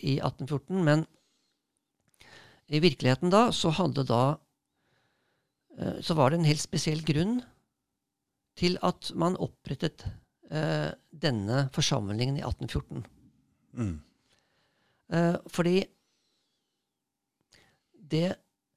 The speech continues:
Speaker 1: årsaken til at Norge, eh, at, eh, danskekongen sa at, eh, de norske stenderne skulle ha et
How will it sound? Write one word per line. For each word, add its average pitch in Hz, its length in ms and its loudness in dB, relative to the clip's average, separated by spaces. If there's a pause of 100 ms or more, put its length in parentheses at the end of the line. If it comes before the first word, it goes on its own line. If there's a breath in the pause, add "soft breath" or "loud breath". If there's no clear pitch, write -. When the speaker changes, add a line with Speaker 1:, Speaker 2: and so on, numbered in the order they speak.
(140)
Speaker 1:
årsaken 175 840 2 (680)
til 185 280 0 (380)
at - 300 -8
Norge, 170 600 -2 (1080)
eh, 175 220 -2 (1000)
at, - 200 -8 (260)
eh, 175 160 -2
danskekongen 175 920 2 (360)
sa 139 220 0
at, - 160 -4
eh, 156 200 0
de 170 140 -4
norske 160 300 0
stenderne 131 420 0
skulle 160 440 2 (240)
ha 143 240 0
et - 260 -8